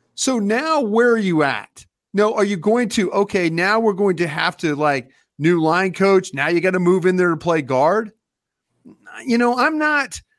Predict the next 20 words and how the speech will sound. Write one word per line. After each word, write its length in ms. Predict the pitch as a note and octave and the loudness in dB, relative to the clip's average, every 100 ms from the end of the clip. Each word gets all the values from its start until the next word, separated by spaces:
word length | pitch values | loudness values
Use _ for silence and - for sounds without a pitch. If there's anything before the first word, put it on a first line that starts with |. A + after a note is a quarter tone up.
| _ _ _ | _ _ _
I'm 220 | G#3 C#4 C#4+ | -4 -4 -4
keeping 420 | - D4+ D#4 C4+ | 0 0 2 0
that 220 | B3 G3+ | 0 -2
kid 320 | - A#3+ G#3+ | -2 0 0
where 180 | F#3+ G#3 | 2 2
I 80 | F#3+ | 2
know 480 | F#3+ G3+ A3+ A3+ G#3 | 0 2 2 2 0
that 180 | G3 | -2
he 140 | F3 F#3 | 0 -4
could 200 | E3 C3 | -6 -8
play, 460 | - F3+ G3 E3+ | -6 -2 0 0
where 280 | C#3 D3+ E3 | -2 0 -2
in, 280 | E3+ F#3 E3 - _ _ _ - | -2 -4 -6 -8 _ _ _ -18
and 140 | G#3+ | -16
hell, 360 | A#3+ G3 C#4 C4+ | -12 -4 0 2
he 120 | B3+ | 2
could 240 | D#4 C4+ - | 2 -4 -2
probably 380 | A#3 G#3+ F3+ | 2 2 2
play 280 | D3+ - D#3+ | -4 -2 -2
guard. 540 | C3 B2 C3+ F3 G#3+ | -2 -2 2 2 0